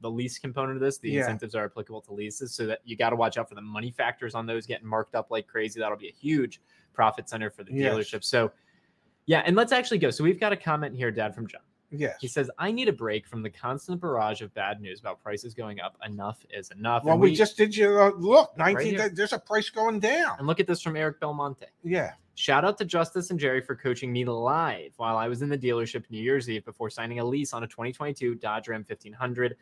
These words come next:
Speaker 1: Being a Y A A plus member has its perks."
Speaker 2: I agree
Speaker 1: There
Speaker 2: with
Speaker 1: you go,
Speaker 2: that.
Speaker 1: John.
Speaker 2: Yeah.
Speaker 1: That's some good news.
Speaker 2: Yeah.
Speaker 1: Another example from Uniel here. Thank you, Uniel. "Already got my car, but will definitely recommend this channel to anyone I know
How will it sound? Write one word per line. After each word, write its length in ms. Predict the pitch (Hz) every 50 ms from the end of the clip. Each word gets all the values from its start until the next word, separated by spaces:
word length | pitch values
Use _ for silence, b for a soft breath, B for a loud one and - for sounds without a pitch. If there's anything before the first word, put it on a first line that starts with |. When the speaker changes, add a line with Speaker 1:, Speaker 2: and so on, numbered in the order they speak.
| _ _ _ _
Speaker 1:
Being 180 | _ 127 123 131
a 40 | 131
Y 200 | 123 113 110 110
A 60 | 120 123 120 113 113 107 104
A 40 | 104
plus 320 | - - 113 104 - -
member 220 | 104 101 98 101 98 - -
has 320 | 98 95 95 98 - - -
its 300 | - 98 - - - - _ _ _
perks." 400 | - 135 120 - - - - - _ - -
Speaker 2:
I 120 | 123 131
agree 340 | 135 135 127 123 131 127 131
Speaker 1:
There 80 | 143 160
Speaker 2:
with 100 | 175 170
Speaker 1:
you 60 | 147
go, 80 | 139
Speaker 2:
that. 60 | 117 110
Speaker 1:
John. 260 | 104 110 104 104 110
Speaker 2:
Yeah. 80 | 117 120
Speaker 1:
That's 140 | 123 107 -
some 160 | 156 139 123
good 240 | 113 117 110 101 90
news. 340 | 104 104 98 - - - - _ _ _ -
Speaker 2:
Yeah. 180 | 131 127 104 - - _ -
Speaker 1:
Another 300 | 127 143 160 170 175 170
example 380 | 151 127 135 131 110 - - -
from 240 | - - 117 113 113
Uniel 580 | 117 123 135 135 131 120 120 127 139 151 151
here. 320 | 139 170 170 175 202 220 202 -
Thank 180 | - 117 117 117
you, 160 | 117 113 113
Uniel. 240 | 113 117 123 131 -
"Already 300 | 131 127 131 139 156 160
got 140 | 165 156 151
my 100 | 156 143
car, 240 | - - 143 143 147
but 160 | 135 139 127
will 100 | 127 117
definitely 320 | - 123 117 - 147 139
recommend 360 | 131 127 123 - 127 120 123
this 80 | 120 -
channel 300 | - - 117 113 117 110
to 120 | 110 -
anyone 300 | - 113 117 127 131 131
I 80 | 131 123
know 280 | 117 107 104 107 107